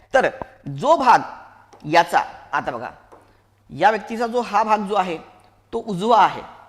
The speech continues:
हा याचा उजवा आहे, तर याच्या बाजूचा जो व्यक्ती आहे त्याचा इकडचा भाग डावा असतो. याचा हा जो उजवा पार्ट आहे तो याच्या नंतरच्या व्यक्तीचा हा काय? डावा पार्ट आहे. जसं या व्यक्तीचा हा पार्ट उजवा, डावा पार्ट आहे,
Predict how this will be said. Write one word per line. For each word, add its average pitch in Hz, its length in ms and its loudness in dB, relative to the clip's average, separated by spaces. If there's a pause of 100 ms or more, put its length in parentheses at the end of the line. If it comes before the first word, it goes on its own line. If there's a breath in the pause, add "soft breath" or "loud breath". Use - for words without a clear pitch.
(680)
हा 175 80 4
याचा 175 300 0
उजवा 226 320 -2
आहे, 226 120 -2
तर 226 120 -8
याच्या 220 220 -6
बाजूचा 208 340 -4
जो 311 60 -4
व्यक्ती 277 280 0
आहे 208 120 2 (320)
त्याचा 190 240 -2
इकडचा 240 300 -4
भाग 220 200 0
डावा 120 280 4
असतो. - 280 -8 (920)
याचा 147 200 -4
हा 214 140 0
जो 214 180 -2
उजवा 214 180 -2
पार्ट 233 240 0
आहे 262 120 -4 (320)
तो 208 60 -2
याच्या 202 280 -2
नंतरच्या 214 360 -2
व्यक्तीचा 226 320 2
हा 220 60 6
काय? 233 180 4
डावा 165 280 6
पार्ट 147 260 0
आहे. 123 120 -10
जसं 196 200 2
या 139 60 6 (360)
व्यक्तीचा 247 360 0
हा 208 180 4
पार्ट 254 180 0
उजवा, 247 200 -2
डावा 202 260 4
पार्ट 233 240 0
आहे, 247 80 -2